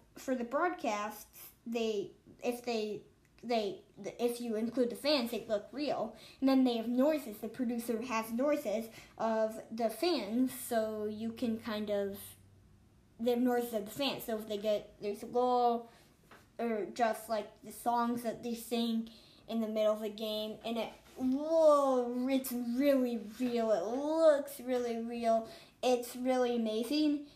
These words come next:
and the Premier League is looking to do something the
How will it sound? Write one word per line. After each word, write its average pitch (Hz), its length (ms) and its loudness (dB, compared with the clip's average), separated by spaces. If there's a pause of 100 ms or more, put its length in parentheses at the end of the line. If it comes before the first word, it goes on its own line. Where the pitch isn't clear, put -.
(200)
and 247 680 2 (300)
the 254 280 0 (340)
Premier 302 380 2
League 233 260 -2
is 240 120 -2
looking 247 400 2
to 247 100 -6
do 226 180 -6
something 214 1160 -4
the 226 100 -6